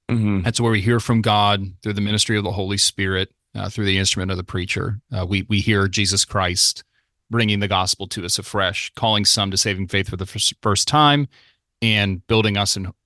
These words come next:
Speaker 2: up in holiness and comfort through faith unto salvation, those of us who know Christ already. So we've gotta, you've gotta be preaching the word.
Speaker 1: Yeah.
Speaker 2: The sacraments of baptism and the Lord's Supper, um, those are elements.
Speaker 1: Yep.
Speaker 2: Um,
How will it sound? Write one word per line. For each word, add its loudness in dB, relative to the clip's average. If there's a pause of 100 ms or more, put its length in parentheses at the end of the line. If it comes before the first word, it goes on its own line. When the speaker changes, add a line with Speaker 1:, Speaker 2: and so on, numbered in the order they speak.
(140)
Speaker 2:
up -2
in 2
holiness 2
and -6
comfort -2
through -4
faith 0
unto -2
salvation, -2
those -4
of -4
us 0
who -4 (160)
know -2
Christ 0
already. 0 (440)
So 2
we've 2
gotta, 4
you've -2
gotta 4
be 0
preaching -4
the -2
word. -6 (520)
Speaker 1:
Yeah. 0 (260)
Speaker 2:
The -2
sacraments 2
of 0
baptism 2
and 2
the 0
Lord's -2
Supper, 0 (800)
um, 0 (480)
those 0
are 2
elements. 0 (300)
Speaker 1:
Yep. -4 (140)
Speaker 2:
Um, -8